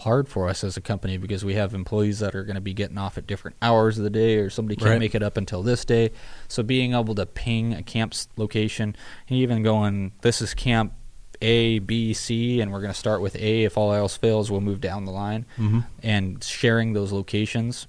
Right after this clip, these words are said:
Speaker 1: communication right there, so that when the other, um, you know, employees come up, we know where the group's gonna be. Um, <clears throat> that's a,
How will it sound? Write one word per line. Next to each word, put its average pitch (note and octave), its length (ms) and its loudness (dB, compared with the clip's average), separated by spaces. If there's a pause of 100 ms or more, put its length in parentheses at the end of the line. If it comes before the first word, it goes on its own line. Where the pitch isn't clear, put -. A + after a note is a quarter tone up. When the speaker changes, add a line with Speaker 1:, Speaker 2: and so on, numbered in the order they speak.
Speaker 1:
communication F#2 580 -4
right F#2+ 160 -4
there, A#2+ 240 0 (340)
so A2 180 -2
that F#2+ 240 0
when G2+ 180 0
the G2+ 140 0
other, G2+ 400 2 (380)
um, F2+ 280 -6
you F#2+ 60 -4
know, F#2 160 -4
employees G#2 440 -2
come G#2 240 -2
up, G#2 180 -2 (100)
we G2 160 -4
know G2+ 360 -2 (180)
where G2+ 240 -2
the F#2+ 80 -6
group's G2+ 240 -6
gonna F2 160 -8
be. F#2+ 240 -8 (800)
Um, F#2 400 -4 (340)
<clears throat> - 360 -10
that's G#2 240 0
a, G2 160 -2